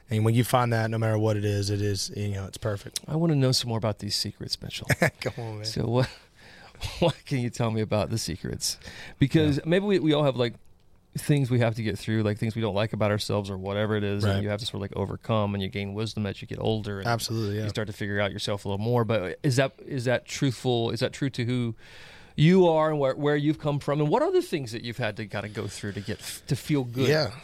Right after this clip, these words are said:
Speaker 1: I mean, you, I mean, drinking too much, being, being not
Speaker 2: Mm-hmm.
Speaker 1: the best person to your significant other, you know, t-, you know, failing over and over again, but then admitting that in the song, that's what,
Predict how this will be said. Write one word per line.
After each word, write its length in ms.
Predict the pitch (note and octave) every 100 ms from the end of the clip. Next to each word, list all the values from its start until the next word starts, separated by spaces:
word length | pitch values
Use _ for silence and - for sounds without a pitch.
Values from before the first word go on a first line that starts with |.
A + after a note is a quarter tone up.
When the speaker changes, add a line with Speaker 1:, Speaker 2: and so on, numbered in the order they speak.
| - - -
Speaker 1:
I 100 | B2+
mean, 300 | D3+ C#3+ B2+
you, 220 | C3+ C#3+ A2 C3+
I 40 |
mean, 200 | B2 A#2
drinking 400 | G#2 A2+ C3 C3
too 180 | A2 A#2+
much, 340 | A2 G#2+ F#2+ -
being, 360 | B2 B2+ A#2+
being 400 | A2 G#2 A#2 B2+
not 120 | A2 A#2
Speaker 2:
Mm-hmm. 60 | C#3
Speaker 1:
the 60 |
best 280 | A2 B2 -
person 400 | - A#2+ - G#2+
to 120 | -
your 120 | G#2+
significant 500 | G#2 A2 A2+ A2 A#2
other, 220 | A2 B2 G#2
you 120 | G#2
know, 280 | G#2+ G#2 G2+ A2+
t-, 360 | - - -
you 100 | A#2
know, 100 | A#2 G#2+
failing 520 | - A2+ B2 A2+ A2
over 320 | A#2 A#2+ A2+
and 80 | A2
over 220 | A2+ A#2
again, 320 | G#2+ G#2+ G#2+
but 140 | G#2 G#2+
then 120 | A#2+
admitting 360 | A2+ A#2 B2 A#2+
that 160 | A2+
in 60 | A2
the 60 | G#2
song, 480 | - A2+ A#2 G#2+ - F2 G#2+
that's 320 | G#2+ B2 -
what, 160 | C3+